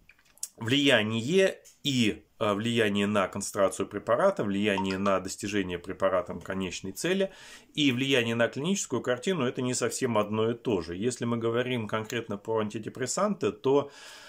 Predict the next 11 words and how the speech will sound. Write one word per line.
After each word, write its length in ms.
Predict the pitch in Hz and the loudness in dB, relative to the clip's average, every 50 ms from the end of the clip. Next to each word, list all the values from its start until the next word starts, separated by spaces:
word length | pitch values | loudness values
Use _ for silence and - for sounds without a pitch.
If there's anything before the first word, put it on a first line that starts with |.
| - - - - - - - _ _ - | -20 -20 -20 -20 -20 -20 -20 _ _ 2
достаточно 480 | 143 143 143 - 156 139 - - 143 131 | 2 2 6 6 6 6 6 4 4 6
давно 280 | 139 147 143 147 147 143 | 6 6 8 8 6 6
уже 160 | 131 110 120 | 4 4 2
было 200 | 113 117 117 113 | 2 4 4 4
проведено 420 | 107 - 120 117 117 120 123 120 107 | 4 2 0 0 2 2 4 4 4
большое 640 | 117 120 117 - - 135 131 120 117 110 107 87 - - | 4 4 2 2 2 4 4 6 6 6 6 4 0 -4
мультицентровое 760 | 110 110 104 104 - - 123 120 113 123 120 120 120 117 117 | -2 -2 -2 -2 -4 -4 -2 0 2 4 4 4 4 2 2
исследование, 680 | 117 - - 143 147 170 170 165 165 151 143 135 127 120 | 2 0 -2 -2 -2 0 0 2 2 2 2 2 0 -2
которое 360 | 127 117 - 131 120 120 117 | -2 -2 -2 -2 -2 -2 -2
показало, 640 | - 117 - - 113 110 104 131 135 147 147 131 120 | -2 -4 -2 -2 -2 0 2 4 4 6 6 4 0
что, 440 | - - - 123 117 113 101 - | -2 -2 0 0 2 2 0 -2